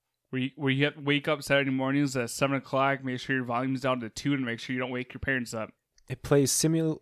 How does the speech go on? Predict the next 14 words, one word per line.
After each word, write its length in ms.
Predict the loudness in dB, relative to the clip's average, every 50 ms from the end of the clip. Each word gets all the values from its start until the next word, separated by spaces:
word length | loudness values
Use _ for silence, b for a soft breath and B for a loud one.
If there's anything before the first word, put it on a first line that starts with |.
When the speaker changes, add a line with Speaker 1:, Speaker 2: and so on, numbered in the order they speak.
| _
Speaker 2:
a 100 | -8 -4
similarity 760 | -2 0 2 2 4 4 4 6 6 6 6 4 2 0 -4 _ _ -10
to 260 | -4 0 0 2 2 2
Mutate. 480 | 0 0 -2 -2 -2 -4 -6 -6 -8 -14 _ -10
Is 100 | -6 -2
Mutate 300 | -2 -2 0 0 0 0
a 40 |
card 260 | 2 6 6 6 6 4
game, 260 | 0 -4 -4 -2 0
or 80 | 2
are 40 | 4
you 60 | 4
talking 180 | 4 4 2 2
about 260 | 4 2 2 2 0